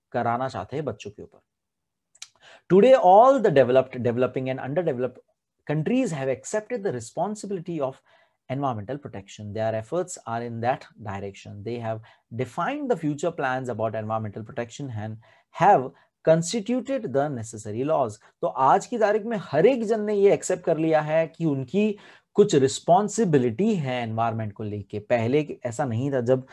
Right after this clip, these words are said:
हमने नए-नए इन्वेंशंस किए थे, स्टीम इंजन की बात करो, सिंपल सा स्टीम इंजन की अगर बात कर दे, तो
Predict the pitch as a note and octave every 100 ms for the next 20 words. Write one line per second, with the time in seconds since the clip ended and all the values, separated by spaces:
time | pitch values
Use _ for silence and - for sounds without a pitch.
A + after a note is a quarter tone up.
0 | - _ G#2+ A#2 C3 C#3+ D3+ - A2+ A#2
1 | C3+ C#3 B2+ A#2 B2+ C#3+ C3 - B2 A#2
2 | A#2 A#2 A#2 - _ - - D3+ C#3+ A#2+
3 | B2+ C3 B2+ A2+ A2+ A2+ B2 A2+ A2+ D3+
4 | D3+ G#3 G3+ G3+ - E3 E3 D#3 D#3+ E3+
5 | D3 D3 A2+ A#2 - B2+ C#3+ E3+ G3 G3+